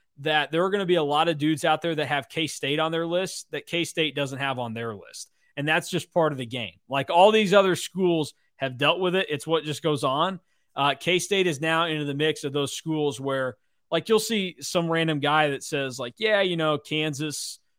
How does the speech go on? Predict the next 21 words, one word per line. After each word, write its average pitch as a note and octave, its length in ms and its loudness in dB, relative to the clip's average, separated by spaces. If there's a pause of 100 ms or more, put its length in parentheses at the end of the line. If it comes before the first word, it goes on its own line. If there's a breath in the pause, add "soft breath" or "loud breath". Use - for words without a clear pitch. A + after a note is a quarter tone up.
(120)
uh, B2 640 0 (300)
U D#3 140 -2
C E3+ 200 0
L D3+ 140 4
A, D3+ 100 4
whatever." D3 280 0
And D3 80 -6
you C#3 60 -6
go, C#3+ 160 -4
"Are G#3 100 -2
you A3+ 180 -2
really B3+ 300 6
talking A3+ 320 6
to A3 60 -2
Kansas G#3+ 420 -2
and G3 100 -2
U G3 100 0
C G3+ 180 -4
L F#3+ 160 2
A?" F#3 260 4
Like, D3 280 0